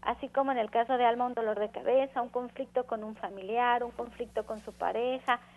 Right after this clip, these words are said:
un conflicto no resuelto en su trabajo, de veras,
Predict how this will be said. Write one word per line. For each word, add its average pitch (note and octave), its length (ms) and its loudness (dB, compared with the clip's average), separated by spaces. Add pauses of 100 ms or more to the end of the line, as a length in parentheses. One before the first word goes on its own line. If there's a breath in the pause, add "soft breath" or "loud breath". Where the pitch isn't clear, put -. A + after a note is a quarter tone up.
(240 loud breath)
un D4+ 140 -6
conflicto E4 500 2
no D4 140 0
resuelto C#4+ 800 0 (440)
en A3+ 200 -6
su A#3 120 -2
trabajo, A#3+ 680 2
de D4+ 100 0
veras, D4+ 320 0